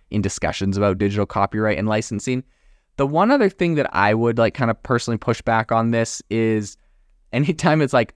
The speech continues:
"Artists send an open letter," it's like, yeah, what artists? Like, a hundred artists, a thousand artists, like,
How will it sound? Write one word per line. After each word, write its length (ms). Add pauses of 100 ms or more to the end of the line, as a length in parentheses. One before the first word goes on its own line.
"Artists 560
send 340
an 160
open 280
letter," 280
it's 120
like, 180 (100)
yeah, 280
what 420
artists? 480
Like, 220
a 80
hundred 320
artists, 280
a 60
thousand 400
artists, 320
like, 140